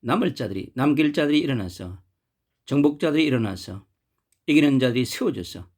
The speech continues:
예수 그리스도의 복음을 전할 수 있는 십자가의 복음과 부활의 복음과 성령의 복음과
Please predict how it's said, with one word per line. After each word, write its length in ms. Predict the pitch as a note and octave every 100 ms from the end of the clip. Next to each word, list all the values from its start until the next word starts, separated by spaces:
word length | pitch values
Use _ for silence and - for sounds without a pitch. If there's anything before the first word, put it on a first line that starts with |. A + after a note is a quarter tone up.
| _
예수 220 | - G#2+
그리스도의 300 | - A#2 A#2+
복음을 560 | A#2+ A#2 A#2 B2+ C#3 C#3+
전할 220 | - C#3
수 120 | D3
있는 200 | - E2 - _ _ _
십자가의 720 | - G#2+ - A2+ A#2+ B2+ C3 -
복음과 640 | C3 B2+ A#2+ A#2 A#2 B2 _ _
부활의 320 | _ C3+ C#3+ E3
복음과 500 | D3 G#2+ E2+ - - _ _ -
성령의 420 | - C#3+ C#3+ C3+
복음과 720 | B2 A#2+ A#2+ A#2 A#2 A#2 -